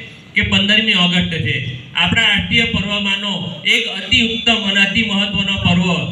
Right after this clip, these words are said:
કે જેમનામાં દેશની લાગણી હોય, દેશ પ્રેમ હોય, એ લોકો સમયસર અહીંયા હાજર છે. દરેક મિત્રોને અને નાના બાળકોને ખબર જ હશે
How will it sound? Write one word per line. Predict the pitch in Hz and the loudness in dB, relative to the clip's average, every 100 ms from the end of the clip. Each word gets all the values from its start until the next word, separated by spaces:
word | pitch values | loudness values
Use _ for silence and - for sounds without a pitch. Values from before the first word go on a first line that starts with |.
| - - | -8 -6
કે | - 185 | -2 0
જેમનામાં | 190 196 208 208 196 | 2 0 -2 -2 0
દેશની | 185 185 180 196 | 2 2 2 2
લાગણી | 175 175 180 | 2 2 2
હોય, | 180 185 190 | 4 4 4
દેશ | 180 180 196 - | 0 2 2 2
પ્રેમ | 180 185 | -2 -4
હોય, | 180 170 185 196 - - - - - - - - - | -2 -2 0 0 -2 -4 -8 -12 -14 -18 -20 -20 -4
એ | 190 | -2
લોકો | 208 202 208 208 - - - 175 | 0 -2 -2 -2 -6 -12 -4 2
સમયસર | 175 190 208 | 4 4 4
અહીંયા | 190 - | 4 2
હાજર | 170 151 151 156 | 0 -2 -2 -2
છે. | - 123 120 120 - - - - - - - - - | 0 0 0 -4 -8 -12 -18 -20 -20 -20 -20 -20 -4
દરેક | 156 233 226 220 | 2 2 2 0
મિત્રોને | 220 226 226 226 | -2 -2 0 0
અને | 220 | 0
નાના | 208 208 202 | -4 -4 -4
બાળકોને | 196 208 202 214 | -2 -2 -4 -4
ખબર | 208 196 208 | -2 0 2
જ | 208 | 4
હશે | 196 165 220 - 175 | 4 6 4 2 0